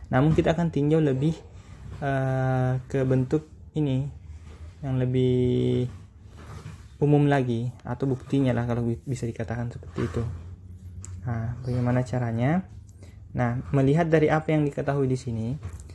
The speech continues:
berarti kita harus tahu bahwa, atau kita harus pegang dulu bahwa kita punya dua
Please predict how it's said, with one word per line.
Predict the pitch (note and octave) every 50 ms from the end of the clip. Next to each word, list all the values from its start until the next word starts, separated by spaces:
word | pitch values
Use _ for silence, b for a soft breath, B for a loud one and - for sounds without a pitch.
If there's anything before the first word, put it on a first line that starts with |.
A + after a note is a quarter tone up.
| B B - -
berarti | - A#2 A#2+ B2 - - D3+ D#3+ F3 F#3+ F#3+ F#3 -
kita | - - C#3 C#3+ E3
harus | D3+ D#3+ E3+ E3 D#3+ -
tahu | - - D3 C#3+ C3+ B2+
bahwa, | A#2+ A#2+ A2+ A#2 A#2 A2+ A#2 B2+
atau | D3 - C3 B2+ C3
kita | B2+ - -
harus | D#3+ D#3+ D#3+ D#3 -
pegang | - - - C#3 B2+ C3+ C3 C3+ D3 C#3
dulu | B2+ A#2+ A#2 B2+ C#3+ D3+
bahwa | C#3 B2+ A#2 A#2+ A#2 B2 C#3+ D#3+ - B B B B B B B
kita | - - D3 - - B2 D#3+
punya | - D#3 D3+ D#3+ E3 E3
dua | D#3+ C#3+ C#3 C3+ C#3 C#3+ D#3 E3 F3 F#3 G#3 B3